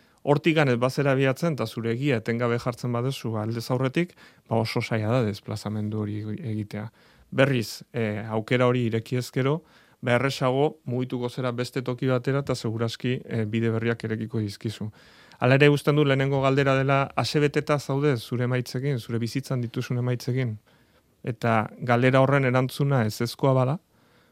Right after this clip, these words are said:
orduan hasi behar duzu zure prozesu propio egiten. Lehenengo gauza izango da ekintza batzuk aldatzea, eh? Aldatuko dut egiten dudan hau, egituko dut egiten dudan beste hau,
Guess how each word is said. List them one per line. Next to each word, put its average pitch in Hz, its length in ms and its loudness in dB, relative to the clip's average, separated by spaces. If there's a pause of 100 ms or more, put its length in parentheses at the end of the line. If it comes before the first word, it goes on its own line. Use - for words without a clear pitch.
(180)
orduan 120 280 6
hasi 117 200 -2
behar 120 160 0
duzu 117 220 -4
zure 113 200 -4
prozesu 113 500 -6
propio 110 320 -4
egiten. 110 380 -2
Lehenengo 113 360 2
gauza 120 260 2
izango 127 240 -2
da 135 160 2
ekintza 127 320 -4
batzuk 107 320 -6
aldatzea, 110 540 -2
eh? 196 100 -6
Aldatuko 120 440 0
dut 120 200 -2
egiten 113 320 -4
dudan 117 240 0
hau, 160 220 0
egituko 117 580 -2
dut 120 140 -4
egiten 117 260 -4
dudan 120 180 0
beste 123 280 0
hau, 160 80 2